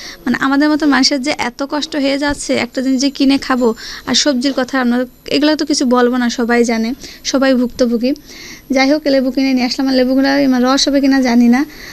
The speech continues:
মানে একটু কাঁচা কাঁচাই আছে। আর এই লেবুগুলো যদি আমি বাজারের ভিতর থেকে খুচরা দোকান থেকে নিয়ে আসতাম, তাইলে হালিতে মানে পনেরো থেকে বিশ টাকা বেশি নেয়। এই জন্য হচ্ছে আমি এটা বাজারের,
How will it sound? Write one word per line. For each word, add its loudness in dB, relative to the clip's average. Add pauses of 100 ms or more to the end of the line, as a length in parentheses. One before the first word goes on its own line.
(180)
মানে 6
একটু 2
কাঁচা -2
কাঁচাই -2
আছে। -4
আর -2
এই 2
লেবুগুলো 2
যদি 0
আমি 2
বাজারের 0
ভিতর -2
থেকে 2
খুচরা 0
দোকান 0
থেকে 0
নিয়ে 0
আসতাম, -2
তাইলে 0 (340)
হালিতে 4
মানে -2 (100)
পনেরো 4
থেকে 0
বিশ 0
টাকা -2
বেশি 2
নেয়। 0 (400)
এই 2
জন্য 2
হচ্ছে 0
আমি 2
এটা 0
বাজারের, 0